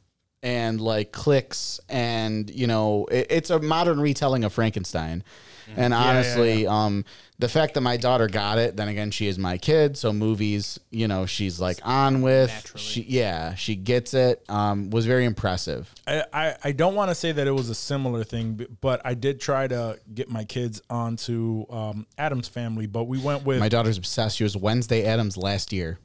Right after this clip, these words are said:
Speaker 2: Yeah, she, uh, so, so my kids, uh, for, for whatever reason, I bypassed the original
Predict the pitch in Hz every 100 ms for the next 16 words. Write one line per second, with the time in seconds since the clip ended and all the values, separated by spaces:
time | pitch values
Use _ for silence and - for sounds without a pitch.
0 | _ 131 156 127 - 160 151 147 147 143
1 | 135 170 151 - 143 156 175 - 170 160
2 | 147 - - 127 123 113 - - 156 147
3 | - 143 165 226 220 156 143 131 131 127
4 | 127 123 123 117 - _ _ 120 123 139
5 | 135 135 123 127 113 123 120 123 127